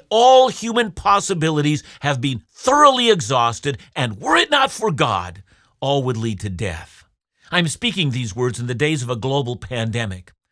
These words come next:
Various jurisdictions will vary, but where I live, I think that gathering in homes to celebrate Christmas is going to be forbidden of us this year. Unless we get our noses too out of joint, as to how the government can be so cruel to demand such things of us,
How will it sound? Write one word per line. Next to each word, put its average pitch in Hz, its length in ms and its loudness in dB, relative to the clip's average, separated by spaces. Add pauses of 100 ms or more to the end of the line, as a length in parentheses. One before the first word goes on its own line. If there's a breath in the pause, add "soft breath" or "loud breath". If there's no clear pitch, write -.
(380 soft breath)
Various 151 320 -2
jurisdictions 117 840 -4
will 117 200 -2
vary, 127 420 -2
but 117 340 -6
where 120 260 -4
I 160 220 -2
live, 127 520 -4 (520)
I 107 80 -10
think 143 180 -6
that 123 140 -6
gathering 139 460 -2
in 143 80 -4
homes 104 320 -6
to 107 120 -12
celebrate 123 540 -6
Christmas 98 400 -12
is 98 140 -12
going 98 200 -8
to 95 80 -8
be 98 140 -12
forbidden 98 520 -10
of 95 160 -14
us 87 200 -12
this 92 240 -18
year. 95 340 -14 (800)
Unless 110 200 -12
we 147 80 -8
get 135 140 -2
our 147 80 -2
noses 131 460 -4
too 127 200 -6
out 120 140 -2
of 127 100 -8
joint, 107 540 -8 (400)
as 104 120 -12
to 113 80 -6
how 139 140 0
the 143 80 -4
government 131 460 -4
can 113 140 -6
be 110 100 -6
so 117 200 -6
cruel 123 340 -6
to 120 100 -8
demand 113 400 -6
such - 260 -12
things 101 280 -6
of 87 100 -8
us, 85 400 -14